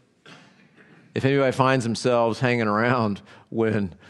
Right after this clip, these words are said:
a bunch of people, including Aunt Betty, just disappeared, that's a bad day to reach for your idols and start, like, rubbing them, rubbing your genie lamp or doing whatever it is you do,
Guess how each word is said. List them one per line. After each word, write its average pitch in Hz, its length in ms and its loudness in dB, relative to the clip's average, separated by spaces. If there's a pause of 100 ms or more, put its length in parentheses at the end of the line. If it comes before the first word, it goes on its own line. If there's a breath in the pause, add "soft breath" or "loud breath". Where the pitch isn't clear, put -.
(280 loud breath)
a 101 40 -6
bunch 117 220 0
of - 60 -12
people, 107 420 -2
including 113 400 -2
Aunt 107 160 0
Betty, 107 240 0
just 92 220 -4
disappeared, 95 640 -4 (1000 soft breath)
that's 127 160 0
a 123 40 0
bad 110 260 0
day 113 160 0
to 98 80 0
reach 104 240 -2
for 104 120 -4
your 90 180 -2
idols 104 400 -2
and 95 100 -6
start, 98 320 -4
like, 90 220 -4
rubbing 101 320 -2
them, 101 240 -4
rubbing 123 320 0
your 104 100 0
genie 113 400 -2
lamp 101 420 0
or 95 120 0
doing 110 220 -2
whatever 110 360 0
it 104 60 0
is 104 160 -2
you 92 80 -4
do, 98 400 -2